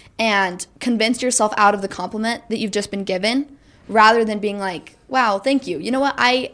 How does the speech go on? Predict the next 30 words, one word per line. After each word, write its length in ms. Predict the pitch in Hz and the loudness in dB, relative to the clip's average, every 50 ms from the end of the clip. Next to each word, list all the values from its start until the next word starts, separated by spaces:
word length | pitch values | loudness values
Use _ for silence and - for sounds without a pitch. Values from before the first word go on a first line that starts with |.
| - | 2
I 140 | - 240 254 254 - | 4 4 4 4 4
also 460 | 247 240 226 226 - 202 180 175 175 | 2 2 2 0 -2 0 -2 -2 -2
believe 380 | - - - 196 196 185 175 165 | -6 -10 -6 -2 -2 -2 -2 -4
I'm 140 | 113 - 180 | -6 -10 -8
beautiful," 420 | - - - - - - - - _ _ _ _ _ _ | -10 -10 -10 -10 -12 -14 -14 -14 _ _ _ _ _ _
right? 380 | _ 208 208 226 247 247 247 262 | _ 0 2 2 0 -2 -6 -6
So 160 | - - 240 | -6 -2 -2
I 60 | 226 | -2
think 200 | 220 220 240 226 | -2 -2 -6 -8
confidence 460 | - - 233 226 226 220 220 214 - 214 | -6 -6 -8 -6 -6 -6 -8 -6 -6 -8
is 100 | 208 208 | -8 -10
very, 640 | 190 196 208 208 208 214 220 226 233 240 240 254 - - _ - _ - - - _ _ _ _ _ - - _ _ _ _ - - - - - _ _ _ _ _ _ - | -8 -4 -2 0 0 0 0 0 -2 -4 -8 -10 -14 -20 _ -20 _ -20 -20 -20 _ _ _ _ _ -20 -20 _ _ _ _ -20 -20 -20 -20 -20 _ _ _ _ _ _ 0
very 280 | 208 262 269 285 311 | 2 4 4 6 4
much 240 | 302 269 247 240 - | 4 4 2 2 2
like 180 | 247 220 214 - | 0 0 2 4
that, 240 | 196 196 214 226 - | 4 6 6 4 4
where 100 | 214 202 | 0 -2
it's 160 | 202 202 - | -2 -2 -4
just, 280 | 208 208 - - - _ _ | -6 -6 -8 -10 -12 _ _
it 160 | - 233 233 - | -2 -2 -2 -2
cannot 380 | - - 254 262 262 262 254 | -6 -4 -2 -2 -2 -2 -2
be 80 | 262 226 | -4 -6
given 320 | 190 196 202 202 208 220 | -2 -2 -2 -2 -2 -6
to 120 | 220 - 240 | -4 -4 -4
you 200 | 240 247 247 226 | 0 0 0 0
until 260 | 208 208 - 214 208 | -2 -6 -6 -6 -6
you 140 | 202 190 190 | -6 -6 -8
have 320 | - - 196 196 190 180 | -10 -6 -6 -4 -2 -2
it 260 | 185 - - - - - | -4 -4 -4 -12 -20 -12
first. 520 | - - - - - - - - - - | -8 -8 -8 -8 -8 -10 -10 -10 -10 -14